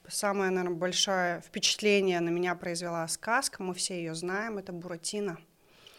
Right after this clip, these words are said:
Это моя любимая сказка, если вы помните, то Буратино освободил кукол, там, да, Мальвину, Артемона,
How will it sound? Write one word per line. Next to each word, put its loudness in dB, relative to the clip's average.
Это -10
моя 0
любимая -2
сказка, -2
если -4
вы -8
помните, -2
то 0
Буратино -2
освободил -4
кукол, -4
там, -4
да, 2
Мальвину, -2
Артемона, -4